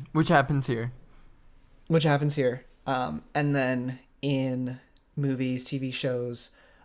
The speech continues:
Speaker 2: about federal agents, cops are often portrayed as bumbling idiots. Like,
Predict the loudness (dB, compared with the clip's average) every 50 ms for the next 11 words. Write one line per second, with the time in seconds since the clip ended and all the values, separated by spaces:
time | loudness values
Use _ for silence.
0 | _ _ -6 -4 -2 -2 0 0 0 -2 -2 -2 -2 -2 0 -2 -2 -2 -4 0
1 | 2 4 4 4 4 2 0 0 0 -2 -4 -6 -6 -8 -10 -14 _ -20 -20 -20
2 | _ _ _ _ -4 -2 0 0 0 0 0 0 0 -2 -2 -4 -6 -2 -2 -2
3 | -2 -2 -4 -6 -4 -2 -4 -4 -2 -2 -4 -2 -2 -2 -4 -2 -2 -4 -4 -4
4 | -4 -2 -2 0 0 0 0 0 -2 -2 -4 -4 -2 -2 0 0 -2 -2 -4 -4
5 | -6 -6 -8 -8 -8 -10 -12 -16 _ _ _ _ _ _ _ -20 -20 -20 _ _
6 | _ _ _ _ _ _ _ _ _ _ _ _ _ _ _ _ _ _ _ _
7 | _ _ _ _ _ _ _ _ _ _ _ _ _ -20 -20 _ _ _ _ _
8 | _ _ _ _ _ _ -2 -2 -2 -2 -4 -8 -14 -20 -20